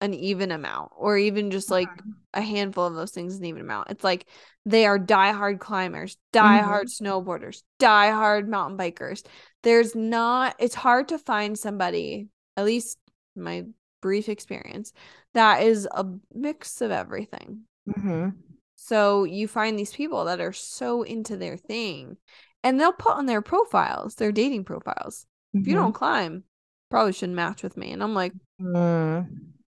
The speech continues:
Speaker 1: "Interesting."
Speaker 2: I am
Speaker 1: I don't
Speaker 2: curious
Speaker 1: get
Speaker 2: too,
Speaker 1: that.
Speaker 2: though, like, if, if that sense of, like,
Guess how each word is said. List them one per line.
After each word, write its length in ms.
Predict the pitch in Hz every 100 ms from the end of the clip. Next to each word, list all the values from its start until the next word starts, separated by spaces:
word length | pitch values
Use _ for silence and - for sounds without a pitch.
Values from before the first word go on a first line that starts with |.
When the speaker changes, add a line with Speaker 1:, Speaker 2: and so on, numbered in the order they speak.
| _
Speaker 1:
"Interesting." 680 | 339 440 285 - - - - - - 220
Speaker 2:
I 140 | 240
am 60 | 427
Speaker 1:
I 160 | 571
don't 80 | 269
Speaker 2:
curious 560 | 254 233 247 269 - -
Speaker 1:
get 140 | 202
Speaker 2:
too, 80 | 185
Speaker 1:
that. 120 | 196
Speaker 2:
though, 260 | 233 254 277 - _ _ _ _ _
like, 380 | 226 202 190 -
if, 260 | 202 214 -
if 260 | - 202 -
that 280 | 202 247 -
sense 380 | - 226 233 226
of, 140 | 196
like, 220 | 185 180